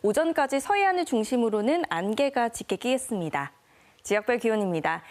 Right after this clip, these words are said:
내일 아침 기온 오늘과 비슷하거나 조금 높겠습니다. 한낮 기온은 담양 이십구 도, 장성 이십팔 도로 일교차가 크게 벌어지겠습니다.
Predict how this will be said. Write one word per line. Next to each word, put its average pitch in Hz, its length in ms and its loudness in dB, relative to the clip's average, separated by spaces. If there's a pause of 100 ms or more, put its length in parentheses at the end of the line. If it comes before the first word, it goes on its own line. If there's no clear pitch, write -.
(180)
내일 202 180 2
아침 285 240 2
기온 294 160 2
오늘과 294 340 2
비슷하거나 262 680 0
조금 202 280 -2
높겠습니다. 170 760 -2 (260)
한낮 285 340 0
기온은 254 460 2
담양 220 540 -2
이십구 190 540 -4
도, 202 400 2
장성 185 600 -2
이십팔 247 400 -2
도로 262 380 0
일교차가 247 680 0
크게 311 240 -4
벌어지겠습니다. 180 960 -4